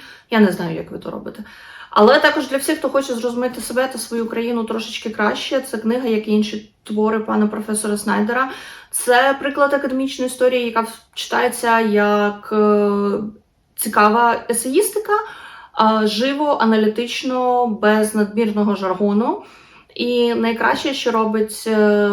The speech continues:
пан професор Снайдер тут, е, що він не нав'язує висновків, він лише ставить запитання.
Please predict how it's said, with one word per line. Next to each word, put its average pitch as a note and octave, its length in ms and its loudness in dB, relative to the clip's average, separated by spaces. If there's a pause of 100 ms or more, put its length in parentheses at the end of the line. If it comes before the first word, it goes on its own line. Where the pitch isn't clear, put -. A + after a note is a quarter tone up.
(140)
пан G#3 500 0
професор G#3 500 -6
Снайдер G#3 460 -2
тут, C#4+ 400 -6
е, A#3+ 560 4
що A#3 180 -6
він A#3+ 300 0
не A#3 220 2
нав'язує G#3+ 520 0
висновків, G#3 640 -4 (400)
він C4 340 0
лише A3+ 680 0 (240)
ставить G3+ 680 0
запитання. G3+ 720 -6